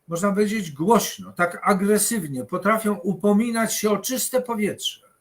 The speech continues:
o likwidację budowy dróg i autostrad, nawet się nie zająkną o tym, by przerzucić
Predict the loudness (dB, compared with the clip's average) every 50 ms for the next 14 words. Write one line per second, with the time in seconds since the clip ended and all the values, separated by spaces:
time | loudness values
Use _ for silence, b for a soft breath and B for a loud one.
0 | _ _ _ _ _ _ _ _ _ _ _ _ _ _ _ _ _ _ _ _
1 | _ _ _ 2 6 6 6 6 4 0 -2 -2 0 2 4 4 4 4 2 0
2 | 0 2 0 0 0 -2 -6 -8 _ _ _ _ _ _ _ _ _ _ -20 _
3 | _ _ _ _ _ _ _ _ _ _ _ _ _ _ _ -2 0 2 4 4
4 | 4 4 2 0 2 2 2 2 2 0 -2 -6 -12 -16 -8 -2 0 0 0 0
5 | -4 -4 -4 -6 -6 -6 -10 -14 -18 -20 -20 _ _ _ _ _ _ _ _ _
6 | _ _ _ _ _ _ _ -10 -4 0 0 2 2 0 -2 -2 0 2 4 4
7 | 4 4 4 4 4 4 4 2 2 4 4 4 2 0 -2 -4 -8 -6 -4 -2
8 | -2 -2 -4 -2 2 2 2 2 2 0 2 2 0 -2 b b b b b b
9 | _ -10 0 2 4 4 4 0 -4 0 2 2 2 2 0 -2 -2 -2 -4 -4
10 | -4 -4 -6 -12 -18 -18 -20